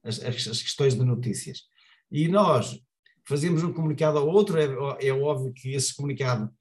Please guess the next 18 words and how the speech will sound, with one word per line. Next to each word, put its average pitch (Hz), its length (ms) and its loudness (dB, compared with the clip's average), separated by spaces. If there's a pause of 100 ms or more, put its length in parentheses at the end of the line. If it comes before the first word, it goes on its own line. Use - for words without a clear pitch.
eu 131 160 2
era 147 140 2
daqueles 143 340 -2
que - 80 -8
aparecia 135 380 -4
na 135 100 -2
frente 127 160 -4
da 127 100 -2
cadeira, 135 380 0
mas 156 160 0
eu 165 80 0
não 165 100 -2
tinha 160 180 -2
nada 165 240 -2
a 160 40 2
ver 156 140 0
com 147 80 -4
aquilo. 127 340 -4